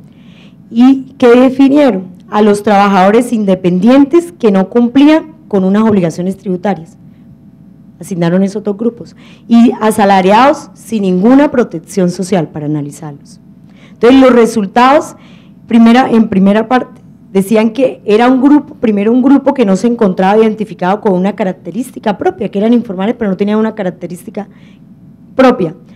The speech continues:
pero que había un grupo más homogéneo asociado a qué, a esa pobreza, a esa desigualdad y a la falta de seguridad social y a la precariedad. Palacios en Colombia en el dos mil trece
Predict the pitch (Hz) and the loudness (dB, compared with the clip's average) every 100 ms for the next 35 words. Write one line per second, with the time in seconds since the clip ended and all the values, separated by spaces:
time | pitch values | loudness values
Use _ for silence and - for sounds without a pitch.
0 | - - - - 247 233 226 226 220 202 | -20 -20 -20 2 4 6 4 2 2 2
1 | - 202 214 254 285 302 320 233 175 180 | 0 2 4 4 6 6 4 4 2 2
2 | 208 226 302 311 349 320 294 240 247 247 | 0 2 4 4 4 4 4 4 2 0
3 | - - - - - - - 240 226 226 | -10 -20 -20 -20 -20 -20 -4 -4 -2 -4
4 | 196 247 240 254 254 302 247 170 - - | 0 2 4 4 4 2 2 0 -8 -20
5 | - - 196 190 190 233 220 180 185 226 | -20 -4 0 0 0 -2 0 2 4 2
6 | 226 233 220 226 214 214 175 170 180 233 | 2 -4 -2 -2 -2 -2 -2 -2 0 0
7 | 254 214 196 170 170 190 180 220 214 202 | 0 -2 -2 -4 -4 -4 -4 -2 -4 -2
8 | 175 160 156 156 156 185 - 190 160 - | -4 -4 -6 -6 -8 -8 -2 -2 -2 -8
9 | - - - - 277 311 - 190 180 185 | -20 -20 -20 -2 0 2 -2 -2 -2 0
10 | 175 165 147 151 147 147 - - - - | -4 -6 -10 -10 -10 -16 -20 -20 -20 -20
11 | - - - - - - - - - - | -20 -20 -20 -20 -20 -20 -20 -20 -20 -20
12 | - - - - - 247 226 226 247 339 | -20 -20 -20 -20 -6 0 2 2 2 0
13 | 339 330 339 330 269 240 226 208 180 180 | 2 2 4 4 6 4 2 2 -2 -4
14 | 180 - 226 208 214 | -6 -4 0 0 -2